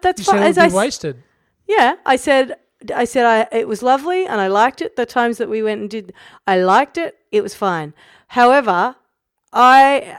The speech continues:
Speaker 1: uh, I know you think this is silly, but I am very, what's the word? Uh, t-, you know, uh, protective of my time. So if I've got three hours, there's no way I'm gonna be like,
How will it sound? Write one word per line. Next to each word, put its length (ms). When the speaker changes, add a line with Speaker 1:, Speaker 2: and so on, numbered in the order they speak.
Speaker 1:
uh, 300
I 120
know 200
you 360
think 220
this 180
is 60
silly, 520
but 160
I 400
am 260
very, 920
what's 180
the 140
word? 600
Uh, 880
t-, 180
you 140
know, 400
uh, 200
protective 560
of 180
my 220
time. 580
So 340
if 240
I've 320
got 260
three 300
hours, 720
there's 200
no 180
way 520
I'm 180
gonna 120
be 120
like, 360